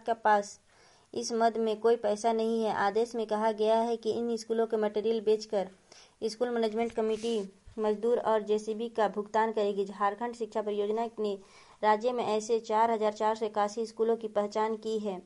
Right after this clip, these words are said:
जो अत्यंत जर्जर हो चुके हैं। इन स्कूलों को तोड़ने का आदेश शिक्षा विभाग ने दे दिया है,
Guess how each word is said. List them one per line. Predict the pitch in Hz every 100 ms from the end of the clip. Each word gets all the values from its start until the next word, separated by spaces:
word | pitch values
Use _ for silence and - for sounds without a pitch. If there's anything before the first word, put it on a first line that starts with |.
| _ - - -
जो | 208 226
अत्यंत | 214 214 226 233 220
जर्जर | 214 208 233
हो | 226 226
चुके | 226 214 214
हैं। | 220 -
इन | 233 240
स्कूलों | 233 226 220
को | 226
तोड़ने | 220 208 214 226
का | 220
आदेश | 202 220 233
शिक्षा | 226 208 226
विभाग | 220 214 220 220
ने | 214
दे | 202 226
दिया | 208 208 214
है, | 208 180